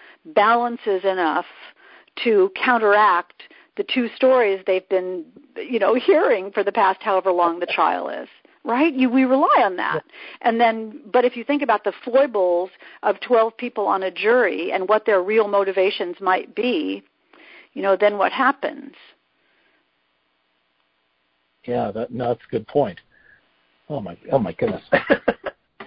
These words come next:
Speaker 1: Well, it's interesting, isn't it? It's fascinating because
Speaker 2: Yeah,
Speaker 1: that's why we
Speaker 2: absolutely.
Speaker 1: love, that's why we love crime fiction, and that's why the murder list, you know, sort of is the essence of crime fiction. Because, I mean, I just thought of this, but, you know,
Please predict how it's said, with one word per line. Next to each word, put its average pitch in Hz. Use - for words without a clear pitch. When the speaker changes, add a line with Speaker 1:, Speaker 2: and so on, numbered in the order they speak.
Speaker 1:
Well, 392
it's 440
interesting, 466
isn't 339
it? 359
It's -
fascinating 320
because 220
Speaker 2:
Yeah, 285
Speaker 1:
that's 320
why 277
we 262
Speaker 2:
absolutely. 247
Speaker 1:
love, 233
that's 277
why 277
we 254
love 226
crime 208
fiction, -
and 190
that's 226
why 240
the 214
murder 214
list, 180
you 220
know, 202
sort 240
of 208
is 202
the 208
essence 254
of 190
crime 175
fiction. -
Because, 233
I 262
mean, 262
I 269
just 415
thought 403
of 285
this, 233
but, 254
you 320
know, 262